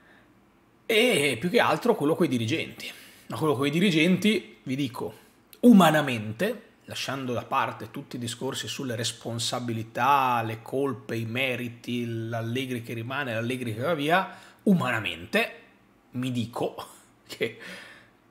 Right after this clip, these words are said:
comprendo lo status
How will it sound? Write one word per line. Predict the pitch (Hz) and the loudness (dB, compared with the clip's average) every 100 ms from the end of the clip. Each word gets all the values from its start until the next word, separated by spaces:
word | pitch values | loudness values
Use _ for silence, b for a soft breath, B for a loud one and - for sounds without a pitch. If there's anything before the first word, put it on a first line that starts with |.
| _ _ | _ _
comprendo | - 135 117 143 156 139 117 107 104 - _ _ _ _ - - | -6 -4 0 4 4 2 -2 -4 -8 -16 _ _ _ _ -16 -8
lo | |
status | 120 - 104 - 98 - 98 | -6 -2 -2 -4 -10 -8 -8